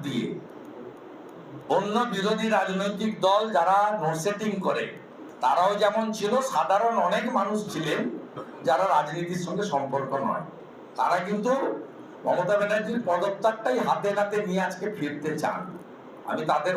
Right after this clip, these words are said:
অনুরোধ করব, বাড়ি ফিরে যান, শান্তিপূর্ণ গণতান্ত্রিকভাবে আন্দোলন করে আমরা মমতা ব্যানার্জিকে পদত্যাগ করতে বাধ্য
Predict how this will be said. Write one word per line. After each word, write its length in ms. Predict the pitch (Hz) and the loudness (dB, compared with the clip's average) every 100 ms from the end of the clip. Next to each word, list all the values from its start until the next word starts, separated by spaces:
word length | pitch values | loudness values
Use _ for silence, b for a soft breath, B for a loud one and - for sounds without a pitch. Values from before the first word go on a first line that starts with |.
| 160 | 0
অনুরোধ 320 | 160 180 202 - | 0 0 0 0
করব, 180 | 190 196 226 - - - - - - - - | 0 2 2 0 -6 -12 -16 -16 -16 -14 -2
বাড়ি 180 | 113 156 160 | 0 0 -4
ফিরে 220 | 160 175 175 | -2 0 4
যান, 160 | 180 220 240 - - - - - - - - - | 4 2 -6 -12 -16 -18 -18 -18 -18 -18 -18 -4
শান্তিপূর্ণ 540 | 127 151 170 180 202 202 165 | -2 0 -2 -2 0 0 0
গণতান্ত্রিকভাবে 840 | 156 156 180 180 190 - 175 180 151 | 0 0 0 -2 -2 0 0 2 0
আন্দোলন 400 | 147 160 165 175 180 | 0 -2 -2 -2 0
করে 200 | 156 135 - - - - - - - - | 0 0 -4 -8 -16 -18 -18 -18 -10 -4
আমরা 160 | 131 156 160 | 2 2 2
মমতা 320 | 147 151 165 | 0 0 0
ব্যানার্জিকে 500 | 170 170 175 175 175 196 | 0 0 -2 -2 -2 0
পদত্যাগ 420 | 151 143 147 165 175 147 | 0 -2 -2 -2 -2 -4
করতে 260 | 143 180 208 - - - - - - - - 110 | -4 0 0 -2 -8 -16 -18 -18 -16 -16 -10 0
বাধ্য 260 | 123 139 | 2 2